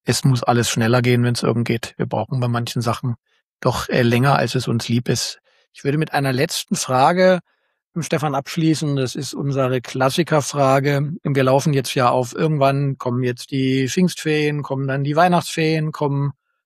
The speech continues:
alle möglichen Ferien und da liest man gerne, hört vielleicht einen Podcast oder, oder schaut einen Film. Ähm,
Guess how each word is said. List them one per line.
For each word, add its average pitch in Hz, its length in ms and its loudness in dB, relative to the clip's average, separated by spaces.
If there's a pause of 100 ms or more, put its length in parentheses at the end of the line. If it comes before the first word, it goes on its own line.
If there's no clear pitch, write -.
(240)
alle 165 160 0
möglichen 170 400 0
Ferien 156 340 -2
und 151 160 -6
da 143 260 2 (320)
liest 165 540 2
man 175 480 0 (100)
gerne, 160 520 2
hört 160 280 2
vielleicht 156 400 -2
einen 160 80 -6
Podcast 180 680 2
oder, 151 360 2
oder 147 200 0
schaut 151 300 -2
einen 147 80 -8
Film. 175 400 0 (760)
Ähm, 165 560 0